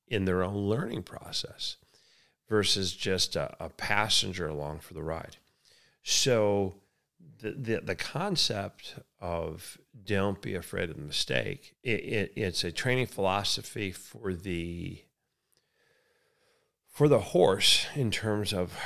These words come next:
how the horse becomes more active in the learning process. Again, creating, uh, corrective value in the training process. So again, whether it's circling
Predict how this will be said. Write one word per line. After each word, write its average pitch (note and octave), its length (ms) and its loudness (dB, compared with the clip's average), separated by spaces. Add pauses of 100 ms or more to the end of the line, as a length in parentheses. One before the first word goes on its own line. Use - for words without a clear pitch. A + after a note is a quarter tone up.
(240)
how - 240 -2
the G#2 100 0
horse A2 320 -2
becomes F#2+ 400 -6
more E2 240 -4
active F2 500 -4
in E2 120 -4
the D2 100 -6
learning E2 300 -4
process. - 640 -6 (320)
Again, F#2 800 -4 (540)
creating, F#2 720 0 (120)
uh, D#2 380 -6 (280)
corrective F2+ 640 -2
value F#2+ 800 -2 (600)
in E2+ 500 -4 (120)
the - 80 -8
training A2+ 340 0
process. - 720 -4 (400)
So F#2 260 -4
again, F2+ 480 -4
whether E2 220 -6
it's - 160 -6
circling F2 760 -2